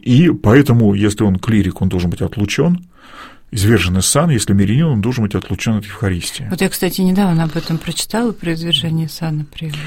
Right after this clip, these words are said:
Speaker 2: так
Speaker 1: Да,
Speaker 2: сказать,
Speaker 1: то
Speaker 2: в
Speaker 1: есть,
Speaker 2: этих
Speaker 1: э,
Speaker 2: обстоятельствах пор-, была
Speaker 1: потому,
Speaker 2: поражена.
Speaker 1: потому что это клевета. Вы знаете, ведь, э, поразительно, но мы продолжаем с этим сталкиваться.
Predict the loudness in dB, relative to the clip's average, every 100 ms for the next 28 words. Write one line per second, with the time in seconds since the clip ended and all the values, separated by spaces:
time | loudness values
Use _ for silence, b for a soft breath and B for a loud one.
0 | -12 -16 -8 -2 0 2 0 0 2 2
1 | 2 2 0 2 2 2 -2 -8 -4 -2
2 | 0 2 4 4 4 2 4 4 2 0
3 | 2 4 4 4 0 0 0 0 0 -2
4 | -6 -6 -8 -4 2 2 2 2 2 4
5 | 4 2 -2 B B B B B B B
6 | B B 2 4 6 6 6 6 4 2
7 | 0 2 2 0 -4 -6 -8